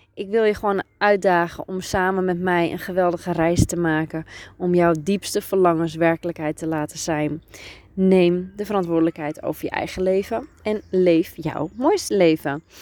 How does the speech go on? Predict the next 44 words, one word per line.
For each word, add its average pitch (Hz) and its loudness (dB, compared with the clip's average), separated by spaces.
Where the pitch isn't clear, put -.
Hoe 262 10
je 330 10
met 294 4
mij 269 4
kunt 262 -4
samenwerken 240 0
op 202 -6
dit 233 2
moment 208 -2
is 277 4
dus 247 0
door 220 0
middel 214 2
van, 190 0
eh, 175 0
mijn 247 6
nieuwe 311 8
cursus, 349 0
het 262 -6
online 294 0
programma, 269 2
ehm, 214 -6
Go 277 8
With 302 2
The 285 -10
Flow. 262 0
Ik 226 -8
ga 220 -2
je 220 2
meenemen 233 2
op 226 0
reis. 220 2
Ehm, 202 -6
hij - -4
staat 214 4
nu 226 0
nog 240 0
op 220 -2
een 208 -6
achtentwintigdaagse, 208 0
maar 208 -2
die 202 -6
ga 202 0
ik 202 -4